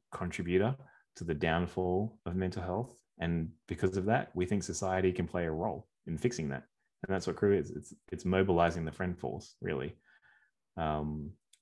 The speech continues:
but, and, and that's the mission that, that it has, is just to remove loneliness, not to remove challenges, just to remove loneliness from,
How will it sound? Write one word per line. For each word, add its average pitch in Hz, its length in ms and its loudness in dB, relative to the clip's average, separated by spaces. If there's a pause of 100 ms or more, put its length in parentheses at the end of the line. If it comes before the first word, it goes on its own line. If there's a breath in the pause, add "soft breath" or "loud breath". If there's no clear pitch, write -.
but, - 180 -2 (120)
and, 80 560 -2
and 82 160 2
that's 87 200 2
the 85 120 -2
mission 82 320 2
that, 80 160 -4 (240)
that 78 100 -4
it - 80 -4
has, 85 320 0
is 73 220 -4
just - 260 -6
to 85 80 -6
remove 78 540 -2
loneliness, 78 760 -4
not 98 140 -6
to - 80 0
remove 123 300 6
challenges, 85 500 0 (420 soft breath)
just 110 240 4
to 110 60 2
remove 82 440 2
loneliness 78 760 -2
from, 78 320 -6